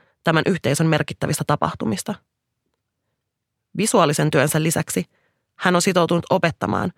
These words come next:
ja osallistamaan yhteisönsä jäseniä muun muassa luomansa verkkoalustan avulla. Muholin henkilökohtainen taide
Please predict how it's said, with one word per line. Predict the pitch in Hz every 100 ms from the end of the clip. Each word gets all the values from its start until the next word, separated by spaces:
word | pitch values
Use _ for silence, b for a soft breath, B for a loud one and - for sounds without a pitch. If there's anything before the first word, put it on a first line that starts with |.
| _ -
ja | -
osallistamaan | 180 180 160 - 156 143
yhteisönsä | - 160 165 156 147 147
jäseniä | 147 - 120 101 - _ _ _ -
muun | 165 196
muassa | 170 156 - 156 _ _ -
luomansa | 185 165 143 160
verkkoalustan | 165 - 76 78 170 127
avulla. | - - 64 220 - _ _ _ _ _ _ _ _ _ _ _ _ _ _ _ -
Muholin | 220 233 214
henkilökohtainen | 247 190 143 143 143 135 139 147
taide | 143 101